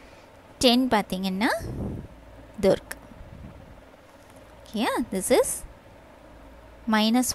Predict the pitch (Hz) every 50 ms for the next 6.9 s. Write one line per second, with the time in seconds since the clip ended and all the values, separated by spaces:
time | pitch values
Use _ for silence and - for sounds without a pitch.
0 | 202 208 202 202 - - 202 180 190 214 294 494 - - - - - - - -
1 | - - - 180 - - - - - - - - - - - - - - - 285
2 | 247 226 - - - - 262 311 523 523 - - 208 208 254 277 311 320 - -
3 | 233 214 214 269 381 - - - 196 202 190 180 185 - - - - - - -
4 | - - - - - - - - - - - 220 208 - - 277 277 277 269 -
5 | 285 269 226 196 196 202 202 190 185 185 208 370 480 - - - - - - -
6 | - - - - 208 208 214 233 247 240 - - 220 202 - - 214